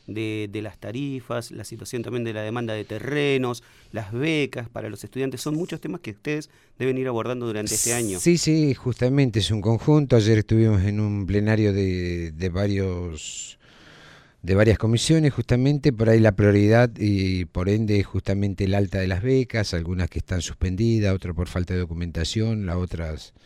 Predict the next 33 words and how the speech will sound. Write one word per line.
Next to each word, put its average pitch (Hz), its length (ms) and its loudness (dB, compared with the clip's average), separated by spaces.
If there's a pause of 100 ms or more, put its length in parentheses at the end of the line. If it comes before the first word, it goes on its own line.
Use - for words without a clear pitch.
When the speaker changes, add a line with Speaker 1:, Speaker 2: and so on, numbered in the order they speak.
(220)
Speaker 2:
no 87 100 -4
nos 87 140 -2
olvidemos 92 460 0
que 85 60 -2
nuestros 82 280 -4
jóvenes 92 360 -2
son 87 120 -8
muy 87 140 -2
responsables 85 580 -6
también. 113 340 -2 (640)
Allá 92 300 2
por 92 160 -2
diciembre 101 460 0
ya 92 120 2
dejaron 92 420 0
como 87 240 -2
finalización 85 760 -2
de, 80 340 -2 (380)
de 90 220 0
otro 92 280 2
año 95 280 4
de 90 80 2
universidad 95 600 2
y 120 60 2
bueno, 98 320 0
por 82 160 -2
ende 92 240 -2
han 85 100 -4
presentado 85 640 -4
en 80 140 -6
tiempo 87 260 -4
y - 20 -2
forma 90 580 -2